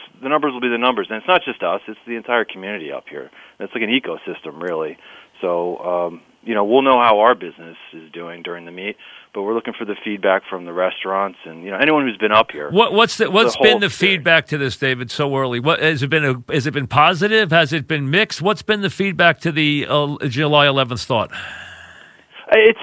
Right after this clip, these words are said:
Speaker 1: it's been positive, but there's some skepticism. It's understandable. So, yeah, you know,
Speaker 2: Right.
Speaker 1: we're, we're playing with the, you know, the golden goose here. So
Speaker 2: Right.
Speaker 1: we, you know, you have to be very careful when you touch anything up here. So, you know, it's,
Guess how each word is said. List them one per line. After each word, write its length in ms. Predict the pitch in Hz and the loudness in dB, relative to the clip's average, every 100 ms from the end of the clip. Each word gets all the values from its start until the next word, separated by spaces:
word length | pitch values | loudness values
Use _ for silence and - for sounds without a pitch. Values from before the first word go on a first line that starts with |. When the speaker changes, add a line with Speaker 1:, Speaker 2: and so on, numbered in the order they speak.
| 220 | -2
Speaker 1:
it's 160 | 214 | -2
been 180 | - 226 | 0 2
positive, 520 | 165 170 185 214 254 208 | 6 8 8 4 2 2
but 100 | 214 | 2
there's 160 | 208 | 0
some 120 | 214 185 | -2 -6
skepticism. 580 | 220 226 107 - 82 92 | -6 -6 -10 -18 -18 -12
It's 140 | 110 | -6
understandable. 560 | 127 117 139 156 104 - | -6 -4 -2 -2 -4 -8
So, 160 | - - - | -12 -14 -16
yeah, 160 | 104 110 | -8 -6
you 80 | 117 | -4
know, 100 | 113 | -2
Speaker 2:
Right. 180 | 120 - 104 | -2 -6 -8
Speaker 1:
we're, 80 | 117 | -8
we're 80 | - - | -6 -2
playing 340 | 135 135 127 | 2 2 2
with 120 | 117 - | -2 0
the, 280 | 113 110 104 | 4 4 4
you 60 | 107 | -2
know, 80 | 92 | -6
the 80 | |
golden 260 | 95 107 90 | -4 -6 -6
goose 280 | 82 135 - | -6 -4 -4
here. 200 | 80 64 65 - | -8 -8 -10 -6
So 160 | 85 | -4
Speaker 2:
Right. 220 | 123 110 - - - - - _ _ | -2 -4 -6 -18 -18 -20 -20 _ _
Speaker 1:
we, 440 | 101 113 127 127 120 | -8 0 4 2 2
you 140 | 123 | -2
know, 80 | 107 | 0
you 140 | 110 | 4
have 180 | 123 120 | 6 4
to 100 | - | 0
be 200 | 104 104 107 | -10 -8 -2
very 280 | 117 110 | 0 0
careful 420 | - - 143 - 80 | -2 0 0 0 -10
when 80 | |
you 120 | 78 - | -14 -8
touch 260 | - 104 95 | -4 -4 -6
anything 440 | 131 139 - - | -8 -2 -2 -2
up 160 | 123 - | -16 -12
here. 220 | 180 73 - - | -12 -12 -12 -10
So, 300 | 78 78 76 _ _ _ _ _ _ _ _ | -8 -8 -12 _ _ _ _ _ _ _ _
you 220 | - 107 | -10 -6
know, 180 | 98 98 | -2 0
it's, 140 | 98 | -2